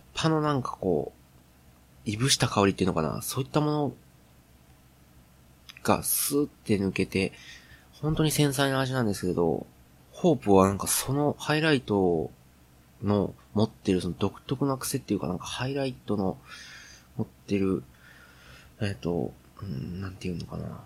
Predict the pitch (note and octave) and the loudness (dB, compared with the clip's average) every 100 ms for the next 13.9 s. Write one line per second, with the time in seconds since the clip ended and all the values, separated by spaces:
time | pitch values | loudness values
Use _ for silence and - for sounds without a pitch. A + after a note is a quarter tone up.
0 | - - - - F#2 - F#2 - A#2 G#2 | -20 -20 -20 -20 -16 -10 -4 2 6 6
1 | F#2 E2 - G2+ B2+ C3 C#3+ C#3+ C#3 C3+ | 6 2 0 2 6 6 6 4 4 2
2 | C#3+ C#3 C#3 G#2 D#2+ G#1+ - - - - | 4 2 2 2 -2 -4 -10 -20 -20 -20
3 | - - - - - _ - - A#2+ C3+ | -20 -20 -20 -20 -20 _ -10 -2 2 2
4 | A#2 F#2+ F#2 F#2 F2+ F#2 G2+ F#2 - B2+ | 2 2 0 -2 -2 -2 -2 -6 -8 -6
5 | C3+ C3+ B2+ B2+ - C#3+ E3+ D#3 - B2+ | -4 -4 -4 -6 -4 -2 0 0 0 0
6 | C#3 C3 - - - C#3 C#3+ D3+ C#3+ D3+ | 0 -2 -8 -20 -4 -2 2 0 0 -2
7 | D3 C3 - - - _ - - - C3+ | -4 -6 -18 -20 -20 _ -20 -20 -4 0
8 | A#2 B2 A2+ G#2 - - B2+ B2 - - | 0 0 0 0 -2 -4 -2 -2 -4 -20
9 | - C3+ C3 C#3+ A#2+ B2 B2 G#2 G2 G2 | -2 0 0 0 0 2 2 2 0 -2
10 | - A2+ A#2 A#2 A#2+ A2 A#2+ A#2+ A2+ - | 0 -2 0 0 0 0 2 0 -2 -8
11 | - A2+ A2 A2 B2+ E3 D3+ G2 G#2 - | -2 0 0 -2 0 4 4 4 2 0
12 | D3 C#3 B2+ B2+ C#3 C3 - - - - | 0 2 2 2 0 -2 -6 -14 -14 -8
13 | G#2 G#2+ C#3 B2+ - C#3+ C3 F#2+ | -2 0 0 0 0 2 2 0